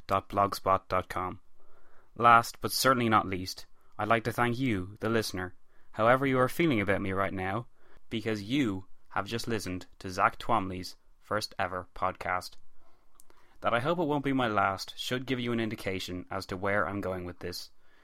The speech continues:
Yes, if you just give me a small bit more of your time,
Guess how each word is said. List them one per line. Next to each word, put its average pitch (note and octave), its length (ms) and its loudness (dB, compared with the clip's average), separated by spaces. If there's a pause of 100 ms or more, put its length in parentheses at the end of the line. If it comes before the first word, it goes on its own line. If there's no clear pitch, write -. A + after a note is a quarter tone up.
(440)
Yes, C3 420 2
if - 180 -6
you B2+ 60 0
just C3+ 240 -2
give C#3 160 2
me C3 120 2
a A2+ 60 0
small C3 380 2
bit C3+ 140 0
more B2+ 220 2
of C3 80 0
your C#3 120 0
time, F#2 400 -2